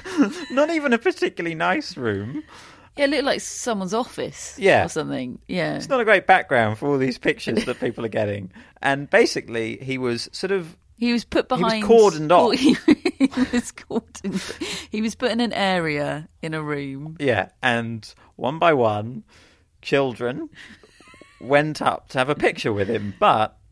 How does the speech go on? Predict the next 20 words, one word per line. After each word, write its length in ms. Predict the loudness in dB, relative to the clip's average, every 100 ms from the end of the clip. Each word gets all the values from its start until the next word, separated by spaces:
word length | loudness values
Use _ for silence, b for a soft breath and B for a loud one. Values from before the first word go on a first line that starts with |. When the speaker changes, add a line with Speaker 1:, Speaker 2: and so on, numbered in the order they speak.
| _
Speaker 1:
socially 440 | 0 2 2 -2
distanced. 840 | 0 0 0 -12 -18 -16 -16 -16 -20 b b
So 140 | -12 0
they 100 | 2
were 80 | 2
standing, 1080 | -2 0 2 2 0 -2 -2 -6 -8 -12 -18 -10
I 60 | -10
don't 100 | -8
know, 140 | -6
about 180 | -4 -4
a 20 |
metre 380 | -6 -6 -8 -4
and 80 | -2
a 60 | 0
half, 400 | 2 0 -2 -4
probably, 460 | -4 -2 -4 -4
in 160 | -6 -8
front 460 | -6 -2 -2 -2 -6
of 100 | -6
Humbert. 580 | -6 -4 -2 0 -2